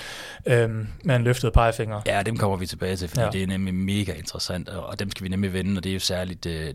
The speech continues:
Speaker 2: det er Arla, og det er jo Danish Crown, og så må vi se, hvor meget vi når, for der er jo virkelig meget at tale om.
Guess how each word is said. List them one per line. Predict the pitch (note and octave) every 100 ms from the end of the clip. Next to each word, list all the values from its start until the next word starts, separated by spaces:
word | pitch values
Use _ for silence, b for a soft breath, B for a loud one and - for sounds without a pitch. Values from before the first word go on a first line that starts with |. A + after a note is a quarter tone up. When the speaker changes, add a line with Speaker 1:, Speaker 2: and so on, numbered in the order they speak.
| -
Speaker 2:
det |
er | E2+ -
Arla, | F#2 A#2 C3+ B2+
og | E2+
det | E2
er | D#2+
jo | D2+
Danish | E2+ D#2 -
Crown, | G#2 G2+ A2+ A#2
og | -
så | -
må | G2
vi | F2
se, | - F#2
hvor | E2
meget | E2+ F2+
vi | F2+
når, | F#2+ E2+
for | E2
der |
er | E2+
jo |
virkelig | F2+ F2+
meget | E2+ E2+
at |
tale | - F#2 F2+
om. | E2+